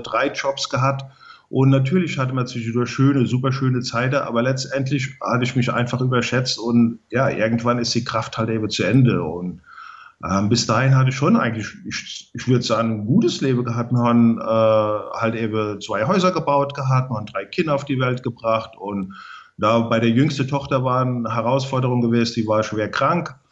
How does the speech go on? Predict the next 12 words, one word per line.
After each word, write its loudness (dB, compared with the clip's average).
Und 2
ja, 2
ich -4
denke, -2
von -2
der 0
Zeit 0
an, -4
das -6
war -4
achtundneunzig, 0
äh, -8